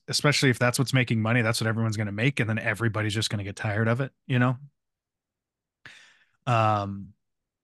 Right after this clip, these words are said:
but, I don't know, they still make some money.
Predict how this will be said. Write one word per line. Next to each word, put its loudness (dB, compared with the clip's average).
but, 2
I -2
don't 4
know, 4
they 8
still 6
make 6
some 4
money. 2